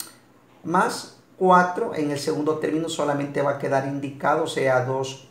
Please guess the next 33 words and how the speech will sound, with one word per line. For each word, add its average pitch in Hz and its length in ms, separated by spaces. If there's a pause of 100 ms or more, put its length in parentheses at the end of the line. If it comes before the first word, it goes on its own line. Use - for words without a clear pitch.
coseno 139 480
de 143 80
teta 147 460 (840)
más, 180 480 (380)
y 151 200
dos 156 240
por 143 220
dos, - 420 (140)
cuatro 151 800
igual 127 420
a - 80
cero. - 280 (680)
Luego 147 260
decimos 147 340
nosotros, 156 400
la 123 120
raíz 123 240
cuadrada 135 400
de 135 160
cuatro 135 520
es - 320
dos 185 320
y 143 40
la 139 100
de 131 160
coseno 139 320
al 135 100
cuadrado 135 280
de 135 100
teta 139 220
es 139 140
coseno 127 840
de 123 140